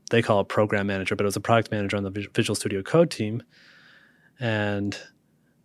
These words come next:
I was sick of traveling. And then the other thing I was kinda sick of doing is I'd get all this feedback from the community. It was like, "Hey,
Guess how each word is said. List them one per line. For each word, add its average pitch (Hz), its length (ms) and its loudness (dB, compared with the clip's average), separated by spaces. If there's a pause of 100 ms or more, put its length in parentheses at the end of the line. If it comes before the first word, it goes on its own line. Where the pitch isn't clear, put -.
(1040)
I 123 120 8
was 113 120 4
sick 147 220 6
of 135 60 -4
traveling. 117 680 6 (240)
And 120 100 4
then 120 60 6
the 123 80 8
other 131 80 10
thing 131 160 6
I - 20 8
was 117 100 4
kinda 123 240 2
sick - 220 0
of 107 80 0
doing 110 200 2
is 104 100 0
I'd 107 120 2
get 127 120 6
all 127 60 8
this 123 180 2
feedback 110 640 2
from 117 140 -2
the 101 80 -4
community. 110 580 0
It 92 60 -6
was 101 120 -6
like, 98 120 -4
"Hey, 113 300 2